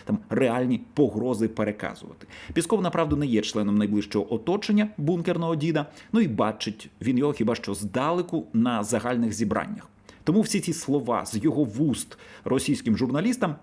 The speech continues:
це загальна, так би мовити, політінформація. Але у жодному разі це не є озвученням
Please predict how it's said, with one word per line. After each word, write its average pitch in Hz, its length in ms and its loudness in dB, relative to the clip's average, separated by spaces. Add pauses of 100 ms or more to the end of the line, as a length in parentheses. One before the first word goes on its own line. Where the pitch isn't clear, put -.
(100)
це 160 140 2
загальна, 147 720 0 (120)
так 104 200 -4
би 113 120 2
мовити, 113 320 2
політінформація. 101 1000 -2 (180)
Але 131 200 2
у 131 100 0
жодному 165 360 4
разі 170 260 2 (220)
це 156 120 2
не 143 80 4
є 165 240 0
озвученням 113 680 0